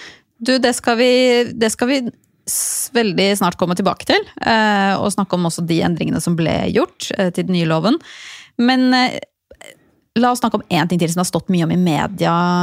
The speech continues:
de siste månedene. Eh, og det er jo da, altså, ehm, F R P har jo mottatt,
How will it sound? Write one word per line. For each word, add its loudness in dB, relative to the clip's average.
de -2
siste -2
månedene. 0
Eh, 4
og -2
det 4
er 2
jo 2
da, 2
altså, 0
ehm, 2
F -4
R -2
P 2
har 2
jo 0
mottatt, -2